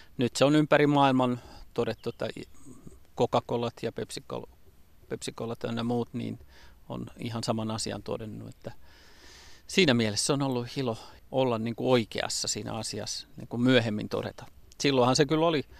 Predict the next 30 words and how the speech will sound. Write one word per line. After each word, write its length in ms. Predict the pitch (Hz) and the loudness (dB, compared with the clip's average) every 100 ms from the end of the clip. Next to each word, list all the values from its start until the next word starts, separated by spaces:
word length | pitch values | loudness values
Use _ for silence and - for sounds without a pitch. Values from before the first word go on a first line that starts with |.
| - - | -20 -6
rohkea 420 | - 117 - 107 | 0 0 0 -4
ra-, 280 | 110 107 - - | -2 -4 -6 -10
ratkaisu 540 | 117 117 - - - | -6 -6 -8 -8 -8
ja, 200 | - - - - - - - | -6 -6 -10 -18 -20 -18 -8
ja, 180 | 117 113 | -4 -2
ja 220 | 117 120 - - - | -4 -4 -8 -10 -2
virolaisetkin 680 | 131 139 131 117 113 - 113 | 2 6 6 6 2 -2 -4
ihmetteli 400 | 107 101 110 113 | -4 -6 -6 -4
meitä, 340 | 113 110 - | -2 -4 -6
että 200 | 110 - | -8 -8
kun 200 | - 110 | -10 -4
laitatte 360 | 117 117 113 117 | -4 -4 -4 -2
muovipullon 760 | 120 123 113 - 117 113 113 | 2 2 0 -4 -6 -2 -2
ja 140 | 107 - - - - - | -4 -6 -10 -20 -20 -14
sitten 360 | - 113 - 117 | -10 -6 -4 -2
vielä 260 | 120 117 | 0 0
muovikorkin 920 | 113 123 120 117 151 160 127 - - | 0 0 0 0 6 8 8 2 -6
siihen 280 | - - 110 | -6 -6 -10
pulloon. 460 | - - - - - - - - - - | -12 -14 -14 -18 -20 -20 -20 -20 -20 -18
Mutta 160 | - 117 | -8 -4
nykyään 420 | 113 123 113 117 | 0 0 2 0
se 100 | 131 | 0
alumiinikorkki 800 | 117 117 113 110 - 113 - 123 | 0 0 -2 -4 -2 -4 -4 -4
on 80 | 110 | -2
aivan, 340 | 110 110 110 - - | -2 -4 -6 -8 -10
aivan 240 | 120 117 | -8 -2
myrkkyä 460 | 117 117 - - 117 | 0 0 -4 -8 -6
tässä 260 | - - - | -4 -6 -8
muovikierrätysjärjestelmässä, 1400 | 131 117 110 120 117 - 110 117 113 110 - 107 - - | -4 -4 -2 -2 -2 -4 -6 -6 -6 -8 -10 -8 -8 -8
että 160 | - | -10